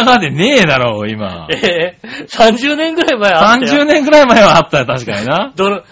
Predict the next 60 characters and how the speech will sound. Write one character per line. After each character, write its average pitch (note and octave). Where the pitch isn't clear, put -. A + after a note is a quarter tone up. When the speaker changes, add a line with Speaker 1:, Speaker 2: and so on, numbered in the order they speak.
Speaker 2:
<laughs> -
ド F3+
ロ G#3
ン G3
コ G3+
相 G3+
撲 F3
み C#3
た C#3
い B2+
な。 A#2+
Speaker 1:
う -
ん。 D#3+
Speaker 2:
ト B3
ッ A3
プ C#4
レ G#3+
ス G3+
ド A3+
ロ A3
ン G#3+
コ A3
相 G#3+
撲 G3+
み E3+
た D#3+
い -
な C#3+
の G3
あ -
っ C4
た E3
よ、 C3+
だ D3+
っ F3
て。 E3+
Speaker 1:
あ -
っ -
た D3+
け B2
ど A2
も、 B2+
Speaker 2:
う -
ん。 -
Speaker 1:
今 F3
絶 D#3+
対 A3
な G#3
い D#3
よ G#2+
ね、 F#2
多 C#3
分 G#3
ね。 G#3
Speaker 2:
絶 -
対 C4
な C4+
い A#3
ね。 G3+
Speaker 1:
は A#2